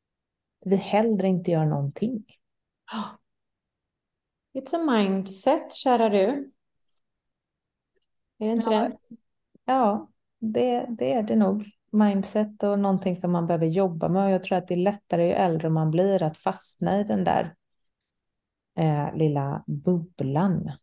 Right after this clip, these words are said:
Speaker 1: Liksom. För då, då man begränsar ju även sitt sociala umgänge.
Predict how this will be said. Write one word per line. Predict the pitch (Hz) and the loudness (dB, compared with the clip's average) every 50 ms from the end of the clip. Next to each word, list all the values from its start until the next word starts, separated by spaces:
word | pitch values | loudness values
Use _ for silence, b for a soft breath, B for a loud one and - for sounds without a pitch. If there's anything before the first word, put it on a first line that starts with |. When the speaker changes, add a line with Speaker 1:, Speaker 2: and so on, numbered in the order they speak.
| _ _ _ _ - | _ _ _ _ -10
Speaker 1:
Liksom. | - - - - - - 165 | -10 -10 -8 -8 -8 -8 -4
För | - 190 | -2 0
då, | 185 - - | 0 2 2
då | 180 185 185 185 190 202 - - - | 2 0 2 4 4 2 2 0 -2
man | 202 196 190 185 180 185 - 202 196 - _ _ _ _ _ - | -2 0 0 0 0 -2 -6 -8 -12 -16 _ _ _ _ _ -4
begränsar | - 208 196 190 180 165 160 160 - 214 | -4 -2 0 0 0 0 0 0 0 0
ju | 220 | 0
även | 214 170 160 | 2 0 -2
sitt | 160 156 151 - | -4 -4 -6 -6
sociala | - 160 156 - - 165 156 147 139 143 151 190 247 | -6 -8 -6 -4 0 0 2 2 2 0 0 0 0
umgänge. | 247 185 156 - - - - - - - - | 0 0 -2 -4 -4 -6 -6 -6 -6 -6 -8